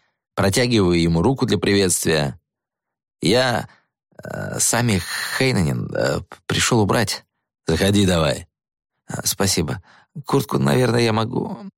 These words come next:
«Спасибо». Громила уходит, чтобы продолжить свои занятия.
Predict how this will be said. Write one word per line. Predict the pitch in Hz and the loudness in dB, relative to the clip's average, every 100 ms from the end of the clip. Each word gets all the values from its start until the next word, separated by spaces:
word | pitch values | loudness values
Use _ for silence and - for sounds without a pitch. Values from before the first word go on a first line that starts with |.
| _ _ _ _ _ - | _ _ _ _ _ -8
«Спасибо». | - - - - - - _ _ _ _ - | -2 0 0 -2 -6 -10 _ _ _ _ -4
Громила | 98 95 98 80 | 0 4 4 2
уходит, | 80 135 127 117 - - - | 0 2 2 2 -2 -6 -12
чтобы | - - 73 | -10 -4 -2
продолжить | 69 73 82 92 92 | 0 0 2 2 0
свои | - - 71 | 0 0 0
занятия. | 73 76 69 62 - - | 2 0 0 -4 -10 -12